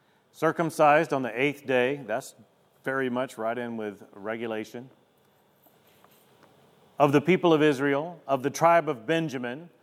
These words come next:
a Hebrew of Hebrews, as to the law, a Pharisee, as to zeal, a persecutor of the church, as to righteousness under the law, blameless." And I hope you understand that word blameless.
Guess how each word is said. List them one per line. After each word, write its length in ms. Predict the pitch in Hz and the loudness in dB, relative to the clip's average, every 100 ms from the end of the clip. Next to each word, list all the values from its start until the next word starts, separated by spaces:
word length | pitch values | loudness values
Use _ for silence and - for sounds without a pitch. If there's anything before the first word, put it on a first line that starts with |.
| _ - | _ -6
a 120 | 131 | -4
Hebrew 420 | 135 208 180 185 | 0 0 4 4
of 120 | 175 139 | 4 0
Hebrews, 680 | 180 151 160 160 202 - - - | -4 -2 0 -2 -4 -10 -20 -4
as 240 | - 151 156 | 2 2 2
to 60 | |
the 100 | 156 | 0
law, 340 | 143 143 165 165 | 4 6 4 2
a 80 | 127 | -2
Pharisee, 640 | - 180 165 - 156 180 | 0 2 2 -2 -6 -4
as 200 | 180 151 | -4 -4
to 120 | 147 | -6
zeal, 440 | 123 127 156 175 175 - - | -10 -6 -4 -4 -6 -14 -14
a 80 | 113 | -14
persecutor 800 | - 277 262 254 - 220 214 220 | -4 -4 -2 -8 -6 -4 -2 -2
of 220 | 160 139 | -4 -4
the 100 | 139 | -8
church, 560 | - - 247 156 - - _ - | -10 -4 -4 -4 -8 -20 _ -10
as 200 | 151 139 | -8 -8
to 120 | 143 | -8
righteousness 800 | 107 123 180 196 190 185 202 - _ _ - | -2 0 0 -2 -12 -8 -10 -10 _ _ -10
under 220 | 143 170 | -8 -6
the 80 | 160 | -4
law, 440 | 139 131 131 127 _ _ | -2 0 -2 -6 _ _
blameless." 600 | 110 139 143 127 92 - | -6 -2 -2 -6 -10 -14
And 100 | 160 | -10
I 60 | 208 | -8
hope 180 | 254 254 | -8 -8
you 140 | 226 | -6
understand 540 | 185 147 - 170 165 | -6 -8 -8 -6 -4
that 200 | 143 127 | -4 -6
word 300 | 127 139 123 | -6 -6 -6
blameless. 580 | 107 123 139 107 80 - | -4 -4 -4 -8 -14 -20